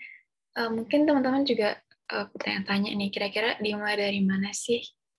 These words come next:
kalau kita mau belajar public speaking gitu. Nah, me myself, I feel like it's not hard for us to learn something new these days, ya nggak sih? Including public speaking juga gitu. Apalagi dengan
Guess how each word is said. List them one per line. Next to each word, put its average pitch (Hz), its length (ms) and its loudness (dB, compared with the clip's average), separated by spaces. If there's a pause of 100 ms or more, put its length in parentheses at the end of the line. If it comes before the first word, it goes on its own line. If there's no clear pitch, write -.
(220)
kalau 202 240 -2
kita - 240 -8
mau 202 240 -2
belajar 190 480 4
public 190 400 2
speaking 208 640 -4
gitu. 190 320 -2 (800)
Nah, 190 320 0
me 262 160 4
myself, 208 640 2
I 226 160 0
feel 302 160 8
like 302 240 4
it's 233 240 0
not 233 160 -2
hard 226 400 -2
for 202 160 -6
us 202 240 -6
to 202 80 -4
learn 196 400 -2 (480)
something 214 480 -2
new 214 160 4
these 190 240 -2
days, 185 240 2
ya 220 160 2
nggak 185 80 2
sih? - 160 -2 (400)
Including 214 480 4
public 202 240 4
speaking 202 400 4
juga 214 480 4
gitu. 190 320 -2 (400)
Apalagi 254 320 4
dengan 254 240 4